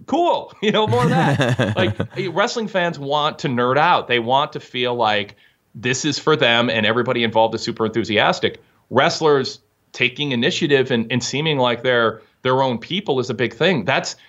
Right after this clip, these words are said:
Speaker 1: still a limitation with Roman Reigns is I, I, I get the feeling that fans watch him and think he's showing up and doing what he's told.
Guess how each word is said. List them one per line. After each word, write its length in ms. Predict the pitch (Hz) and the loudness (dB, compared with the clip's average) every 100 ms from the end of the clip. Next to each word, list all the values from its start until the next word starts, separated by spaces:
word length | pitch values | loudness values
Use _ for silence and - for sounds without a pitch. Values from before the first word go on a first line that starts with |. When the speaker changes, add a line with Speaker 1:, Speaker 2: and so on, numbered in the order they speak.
| _ | _
Speaker 1:
still 420 | - - 160 202 | -12 -4 2 4
a 20 | 202 | 4
limitation 600 | 139 147 - 131 139 123 | 2 0 0 0 0 -4
with 120 | 113 | -2
Roman 240 | 117 113 | 0 0
Reigns 320 | 113 185 185 | 0 0 0
is 160 | 120 113 - _ _ _ _ - 78 _ | 0 -2 -10 _ _ _ _ -20 -20 _
I, 100 | 123 - | -2 0
I, 100 | 147 - - _ - _ | -2 -4 -14 _ -20 _
I 200 | 143 180 | 2 4
get 240 | 220 226 220 | 4 2 2
the 80 | |
feeling 460 | 208 170 147 127 127 | 0 0 0 0 2
that 180 | 120 113 | 0 0
fans 520 | - 143 147 131 - - | 2 2 2 -4 -12 0
watch 320 | 135 147 - | 2 2 0
him 140 | 120 | -4
and 140 | 117 113 | -4 -2
think 340 | 123 113 - - _ _ _ | 0 -2 -4 -20 _ _ _
he's 240 | - 135 127 | -6 -4 -2
showing 460 | - 120 165 175 | 2 4 4 4
up 180 | 139 135 | 2 2
and 140 | 113 | -4
doing 240 | 104 101 104 | -4 -4 -4
what 140 | 107 | -4
he's 140 | 101 - | -4 -8
told. 560 | - 156 160 92 65 | -4 0 2 2 -2